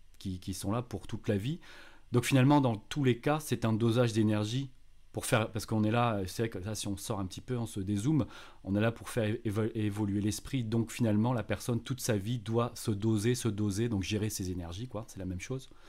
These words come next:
pour être, comme tu dis, en accord permanent, le plus en accord possible, quoi.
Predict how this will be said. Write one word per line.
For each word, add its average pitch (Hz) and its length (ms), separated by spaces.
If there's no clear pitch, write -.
pour 113 200
être, 127 100
comme 113 140
tu 104 160
dis, 113 200
en 113 120
accord 101 400
permanent, 107 560
le 95 80
plus 127 260
en 107 80
accord 101 280
possible, - 360
quoi. 95 220